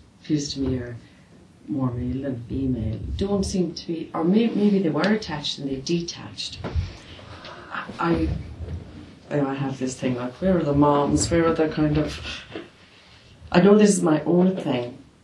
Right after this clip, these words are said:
but it's like, um, is it, and I know this is kind of rubbish too, but is it more difficult if you have more hooks in your life?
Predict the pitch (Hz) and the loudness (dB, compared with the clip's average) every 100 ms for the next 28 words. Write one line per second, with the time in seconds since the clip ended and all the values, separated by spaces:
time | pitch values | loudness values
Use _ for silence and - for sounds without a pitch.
0 | _ _ - - - - - - - - | _ _ -20 -20 -20 -20 -20 -18 -14 -6
1 | 156 151 - - - - 160 156 151 165 | 0 0 -2 -10 -12 -8 -4 -2 -4 -8
2 | 151 147 143 139 - - - _ _ _ | -6 -4 -6 -8 -18 -20 -20 _ _ _
3 | - - - - - 233 269 254 - - | -20 -20 -20 -10 -2 0 0 -2 -6 -10
4 | - _ - - - - - - 220 226 | -20 _ -20 -20 -20 -20 -16 -4 0 2
5 | 233 240 233 220 - - - - - 226 | 2 2 0 -2 -6 -12 -16 -18 -14 -12
6 | 220 214 - 208 - - 226 202 190 202 | -10 -10 -12 -10 -10 -8 -6 -4 -4 -8
7 | 185 - - - - - 269 302 233 220 | -8 -16 -20 -20 -12 -2 -2 2 4 6
8 | 220 202 175 - 156 160 - 165 151 170 | 4 2 -4 -6 -8 -8 -8 -6 -6 -4
9 | 151 147 - - - 127 117 117 120 | -4 -4 -6 -8 -10 -8 -6 -4 -6